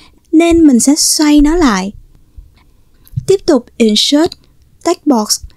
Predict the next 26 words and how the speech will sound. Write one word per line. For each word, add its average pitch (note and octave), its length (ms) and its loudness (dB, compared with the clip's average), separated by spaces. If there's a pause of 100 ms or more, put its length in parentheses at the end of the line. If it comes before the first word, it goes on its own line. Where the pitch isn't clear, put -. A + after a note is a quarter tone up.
(320)
tạo G3+ 240 -2
các - 240 -6
hộp C4 200 0
chữ G3+ 340 0
tiêu C4+ 140 2
đề A3 180 0
nội F#3+ 240 -2
dung. C#4 180 4 (640)
Chọn F#3 380 -2
phông A#3 240 0
chữ G#3+ 340 0 (440)
và A3 280 -2
cỡ G3+ 260 -2
chữ A#3 180 0
phù B3+ 180 0
hợp. A3+ 320 -2 (680)
Bài C#4 200 2
trình C4 180 2
chiếu D4+ 200 2
của F4 120 0
bạn G3+ 320 0
sẽ G#3+ 140 -2
có D4 140 -4
bao D4 180 0
nhiêu C#4+ 220 4
phần A3+ 300 -2